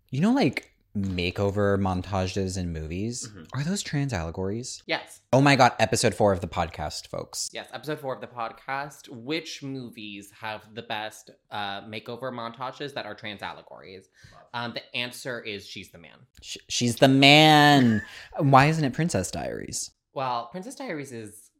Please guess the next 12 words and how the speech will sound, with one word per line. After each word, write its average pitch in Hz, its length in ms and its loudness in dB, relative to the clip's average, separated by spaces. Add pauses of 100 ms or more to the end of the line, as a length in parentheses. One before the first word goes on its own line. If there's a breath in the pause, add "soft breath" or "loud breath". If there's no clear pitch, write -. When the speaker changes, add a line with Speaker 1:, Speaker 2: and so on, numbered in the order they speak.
(140)
Speaker 2:
cunt, 117 400 -14 (100)
but, 127 160 -12
like, 110 200 -10
She's 127 180 -12
the 143 60 -10
Man 110 200 -8
is 92 280 -18
literally, 90 580 -20 (120)
Speaker 1:
Yeah, 127 80 -16
Speaker 2:
like, 95 120 -10
Speaker 1:
sure. - 160 -20 (260)
Speaker 2:
like, 123 260 -4